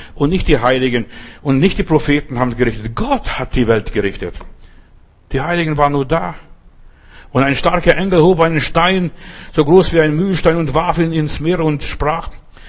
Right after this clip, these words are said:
"So wie der Sturm verworfen ist, so wie dieser Mühlstein ins Wasser fällt" und so weiter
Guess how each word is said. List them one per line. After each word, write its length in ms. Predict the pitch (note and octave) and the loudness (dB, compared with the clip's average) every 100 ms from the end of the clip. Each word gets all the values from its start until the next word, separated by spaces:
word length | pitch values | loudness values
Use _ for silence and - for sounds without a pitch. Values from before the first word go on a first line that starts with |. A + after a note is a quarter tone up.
| - | -10
"So 260 | - F#3 F#3+ | 2 2 4
wie 60 | |
der 140 | F#3 E3+ | 2 2
Sturm 520 | - F#3 G3 F3+ C#3 - - - - - - - - - - | 2 4 4 2 -4 -12 -20 -20 -20 -20 -20 -20 -20 -20 -8
verworfen 800 | - D#3+ D3+ F#3 F3+ F3+ F3 D#3 - - - - - | 2 4 6 4 4 0 0 -4 -8 -12 -14 -18 -2
ist, 500 | E3+ E3 - - - | 0 0 -4 -12 -6
so 160 | D3+ C#3+ | -2 -2
wie 80 | |
dieser 220 | C3+ A#2+ B2+ | -2 -4 -2
Mühlstein 400 | E3+ F3 E3+ D3+ | -2 0 0 0
ins 160 | C#3 | -2
Wasser 260 | D3+ - E3 | -4 -2 0
fällt" 220 | E3+ E3 | 2 0
und 80 | D#3 | 0
so 80 | C#3+ | 0
weiter 220 | D3+ | -2